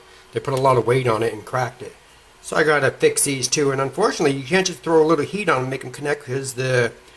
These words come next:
pad is separated from the trace, so I'm gonna have to run a connector from that one to that one, and from that one to that one. This is a dead spot, so I can't go there.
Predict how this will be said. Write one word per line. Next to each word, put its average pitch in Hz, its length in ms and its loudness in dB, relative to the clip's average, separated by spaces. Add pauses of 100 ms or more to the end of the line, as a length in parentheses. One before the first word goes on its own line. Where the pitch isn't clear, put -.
(220)
pad 139 300 -2
is 147 160 2
separated 147 400 0
from 147 120 -8
the 135 40 -8
trace, 156 320 0
so 139 140 0
I'm 143 60 -2
gonna 165 120 -4
have 156 160 -4
to 139 80 -6
run 127 560 -2 (720)
a 127 40 -10
connector 127 400 -8
from 104 220 -16
that 156 220 -4
one 196 100 -2
to 156 140 0
that 123 240 -4
one, 120 160 -8
and 117 120 -12
from 110 280 -16
that 151 180 -2
one 135 360 -6
to 117 180 -8
that 127 180 -8
one. - 120 -20 (180)
This 156 200 0
is 127 80 -8
a 120 80 -2
dead 113 280 -4
spot, - 260 -8
so - 80 -8
I 113 60 -16
can't 123 180 -12
go 98 140 -18
there. 92 260 -20